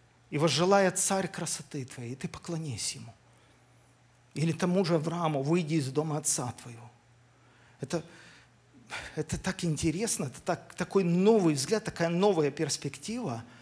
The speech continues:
А, поэтому, эм, наша миссия, насколько я понимаю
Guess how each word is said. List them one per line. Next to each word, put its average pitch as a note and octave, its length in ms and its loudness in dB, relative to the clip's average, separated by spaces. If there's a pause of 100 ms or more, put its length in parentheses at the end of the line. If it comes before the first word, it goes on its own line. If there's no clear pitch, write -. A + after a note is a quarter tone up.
(480)
А, C3+ 380 -4 (1200)
поэтому, E3 640 2 (2500)
эм, C#3+ 340 -6 (720)
наша D#3 840 -2
миссия, D3 640 2
насколько D3 440 -2
я C3+ 200 0
понимаю B2 600 -6